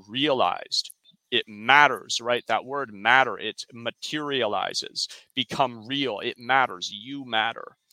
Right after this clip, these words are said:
So don't give up, because when, because you're giving, it's not just you, it's everybody who you influence, who you impact. You have so much to share with the world. So don't give up. Now,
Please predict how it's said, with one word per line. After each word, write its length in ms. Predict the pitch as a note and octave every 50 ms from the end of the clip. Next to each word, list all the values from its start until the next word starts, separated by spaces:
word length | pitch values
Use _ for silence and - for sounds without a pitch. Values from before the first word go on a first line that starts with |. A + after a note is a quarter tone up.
| - _ _
So 200 | - - - A#2+
don't 360 | A2 - C#3 C#3+ C#3+ B2 C3
give 200 | C3 B2+ A#2 A#2
up, 160 | A2+ G#2 - _ _ _ _ _ _ _ _ _ _ _ _ _ _ _ _ _ _
because 420 | - C3 A#2+ - C3 A#2+ A2+ - -
when, 260 | - B2+ A#2+ A#2 A2+ - _ - B2+
because 460 | A#2+ C3 A2+ B2 B2 A2+ - - - - - _ _ _ _ -
you're 140 | A2 B2+ A2+
giving, 260 | A2+ C#3+ C3 C#3 B2+ -
it's 240 | B2+ A#2+ A2+ - -
not 180 | B2+ B2+ A#2+
just 260 | A2 - B2 A2+ - -
you, 440 | G#2+ G#2+ A2+ C3+ C3+ B2 A2 F#2
it's 240 | C#2+ D#2+ G#2 - - -
everybody 600 | B2+ B2 B2 B2 C3 B2 A2+ - A#2 A#2 A#2 A2+
who 140 | - A#2+ A2
you 240 | G2+ F#2+ G#2 F2 - _ _ _
influence, 540 | - C3+ C#3+ C3 - - C3+ A#2+ G#2+ G#2 -
who 80 | - G#2
you 120 | F#2 D2+ - -
impact. 480 | C#3 C#3 C3+ - - A#2+ G#2+ F#2+ -
You 60 | -
have 100 | G2+ F#2+
so 260 | - - - - A#2+ A#2+
much 240 | A#2 G#2 G2 - -
to 80 | -
share 260 | F#2+ - - G2 G2+ F#2
with 100 | - -
the 80 | -
world. 260 | F#2 - F2+ F2 E2+
So 140 | - - F#2+
don't 200 | F2+ G#2+ G#2 G2
give 120 | - F#2 E2
up. 160 | G2+ - - _ _ _ _ _ - - _ _
Now, 400 | - C3 C#3 C3+ B2 G#2+ F#2+ -